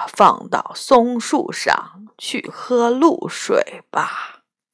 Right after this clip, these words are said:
”“松树上太危险了，那么高，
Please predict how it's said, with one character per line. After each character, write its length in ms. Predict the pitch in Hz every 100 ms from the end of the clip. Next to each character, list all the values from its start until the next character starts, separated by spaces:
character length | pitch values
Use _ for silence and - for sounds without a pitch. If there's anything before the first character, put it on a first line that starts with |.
| _ _ _ _ _ _ _ _
”“松 340 | - 381 392
树 260 | 392 392 339
上 340 | - 294 285
太 220 | 285 523 480
危 240 | 302 262
险 260 | 240 202 190
了， 280 | 190 190 - _ - - _
那 160 | 254 233
么 140 | 214
高， 480 | 208 233 226 226